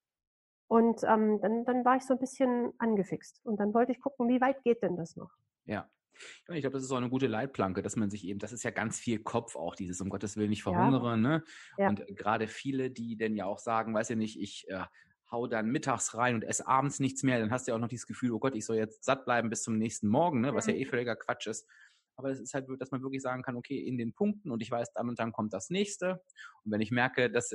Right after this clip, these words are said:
Speaker 2: das darf nicht so lange hin sein, dann kann ich mir das ja auch so einplanen, dass, dass das
Speaker 1: Ja.
Speaker 2: nächste nicht so lange hin ist. Dann kann das eben schon helfen. Ich glaube halt eben dieses,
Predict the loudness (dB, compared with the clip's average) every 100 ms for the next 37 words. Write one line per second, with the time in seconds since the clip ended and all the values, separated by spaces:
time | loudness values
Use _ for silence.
0 | -4 -4 0 2 2 0 -2 -2 -2 -2
1 | -2 -2 -2 -4 -2 -4 -2 -4 -4 -4
2 | -2 -2 0 -2 0 -2 -4 -4 -6 -2
3 | 0 0 0 0 0 0 -4 -6 -4 -4
4 | -4 -4 -4 -6 -10 -18 -20 -20 _ _
5 | -4 0 2 2 0 0 0 2 4 4
6 | 2 -2 2 4 4 4 0 0 -2 -2
7 | 0 0 -2 -8